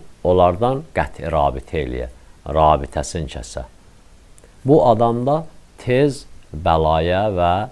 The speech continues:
o əzaba dünya və axirətdə mübtəla olan şəxslərdəndir.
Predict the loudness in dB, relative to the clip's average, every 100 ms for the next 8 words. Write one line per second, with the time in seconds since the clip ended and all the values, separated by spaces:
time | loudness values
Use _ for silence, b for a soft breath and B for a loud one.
0 | -14 -20 -12 -6 -4 -4 -4 -2 -2 0
1 | 0 0 -6 -10 -8 -4 -4 -2 -2 -4
2 | -6 -12 -10 -6 -6 -6 -16 -20 -12 -10
3 | -10 -8 -6 0 4 2 0 -10 -20 -20
4 | -6 0 4 4 4 0 -4 -6 -6 -8
5 | -8 -8 -6 -8 -8 -12 -12 -14 -14